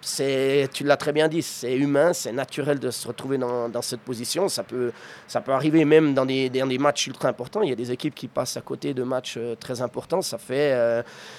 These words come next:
ça, ça arrive certains jours, ça fait, c'est apprendre à relativiser. Et si ça arrive régulièrement quand t'es dans une phase comme on est maintenant, ça serait pas positif.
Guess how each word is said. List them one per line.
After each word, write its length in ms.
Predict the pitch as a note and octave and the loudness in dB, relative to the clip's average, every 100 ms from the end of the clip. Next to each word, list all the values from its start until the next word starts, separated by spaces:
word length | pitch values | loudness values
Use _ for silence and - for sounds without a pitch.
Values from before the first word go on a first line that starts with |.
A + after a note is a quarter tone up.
| - - | -20 -12
ça, 400 | - C#3 C3+ A#2+ | -6 -2 0 2
ça 180 | C#3+ | 6
arrive 220 | D3+ F3 - | 6 6 2
certains 320 | D3 - D3 | -2 0 0
jours, 240 | D#3+ D#3+ | 2 -2
ça 100 | - | -2
fait, 260 | - C3 A#2+ | -6 -6 -6
c'est 120 | - | -4
apprendre 360 | A#2 - D3+ C3 | -4 2 2 4
à 80 | B2 | 2
relativiser. 1200 | C3+ B2+ B2 C3 C3 C3 F3 C#3 A#2 A2+ A#2 A#2+ | 2 2 0 -2 -4 -2 0 2 0 0 -2 -2
Et 40 | |
si 180 | - C3+ | -2 -2
ça 140 | - | 0
arrive 200 | C3 C#3+ | 0 0
régulièrement 640 | A#2+ C#3 D3 D3 D3 D#3 C#3+ | 0 0 2 4 4 4 2
quand 160 | B2+ | -2
t'es 160 | - A#2+ | -4 -4
dans 100 | A#2+ | -4
une 160 | A#2 | -4
phase 320 | A2 C3+ C#3+ - | -6 0 0 0
comme 180 | B2+ | -2
on 100 | B2 | 0
est 80 | B2+ | 0
maintenant, 280 | B2 - D3 | 0 -2 -4
ça 160 | - A2 | -6 -8
serait 160 | B2 | -8
pas 140 | B2 A2+ | -8 -8
positif. 560 | A#2+ G#2 - G#2+ - | -8 -8 -10 -14 -16